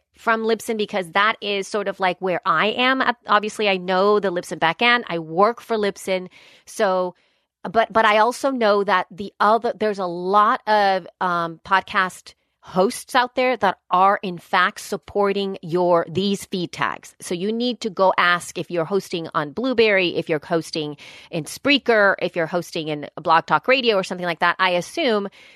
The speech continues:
that they have had or a-, are offering an option for you to do this. So inside of Libsyn, when you go do, uh, when you go to produce your show and you are uploading your podcast episode, you will see whenever you're putting all the information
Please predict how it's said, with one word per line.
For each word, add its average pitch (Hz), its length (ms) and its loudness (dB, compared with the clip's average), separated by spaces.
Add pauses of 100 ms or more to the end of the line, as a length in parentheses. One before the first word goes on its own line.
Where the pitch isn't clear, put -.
(120)
that 180 360 2
they 185 180 2
have 180 520 0 (100)
had 185 440 2 (100)
or 170 220 2
a-, 165 240 2
are 180 160 2
offering 185 320 2
an 165 100 -4
option 170 300 -2
for 165 140 -10
you 156 120 -6
to 147 120 -8
do 135 160 -10
this. - 260 -18 (420)
So - 220 -4
inside 262 480 2 (100)
of 226 320 2
Libsyn, 190 520 -2
when 165 160 -4
you 165 100 -4
go 175 340 2
do, 202 460 0
uh, 151 320 2
when 156 140 -6
you 156 80 -8
go 175 220 0
to - 120 -10
produce 190 380 -6
your 202 100 0
show 160 540 4
and 160 160 -4
you 156 140 -2
are 151 180 2
uploading 190 500 0
your 170 180 -2 (120)
podcast 160 520 0
episode, - 540 -6 (320)
you 185 140 0
will 190 80 0
see 247 480 -2 (140)
whenever 180 440 2
you're 190 220 0
putting 202 340 -2
all 185 140 6
the 208 100 0
information 190 800 -4